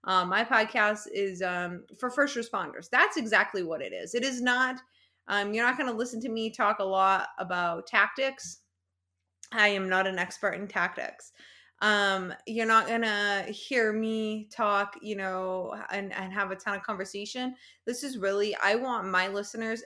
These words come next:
every single episode, I want you walking away with a change in perspective.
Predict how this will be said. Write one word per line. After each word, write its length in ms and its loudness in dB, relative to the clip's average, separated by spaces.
every 240 2
single 340 -2
episode, 480 -2
I 80 2
want 260 -4
you 100 -6
walking 500 0
away 520 -2
with 140 0
a 60 6
change 340 -2
in 100 -6
perspective. 720 -6